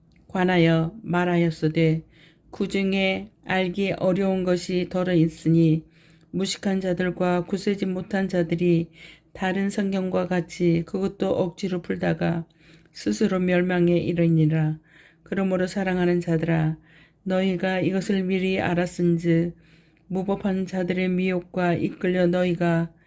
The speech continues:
굳센 데서 떨어질까 삼가라. 오직 우리 주 곧 구주 예수 그리스도의 은혜와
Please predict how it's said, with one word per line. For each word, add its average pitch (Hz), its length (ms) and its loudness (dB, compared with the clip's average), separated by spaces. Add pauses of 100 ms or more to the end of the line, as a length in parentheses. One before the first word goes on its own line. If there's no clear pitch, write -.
(320)
굳센 196 480 -4
데서 170 600 2
떨어질까 175 680 -2
삼가라. 165 640 -2 (640)
오직 190 380 0
우리 185 200 0
주 190 400 -2 (120)
곧 170 380 2
구주 196 360 -4
예수 180 500 -2
그리스도의 170 640 2
은혜와 160 560 2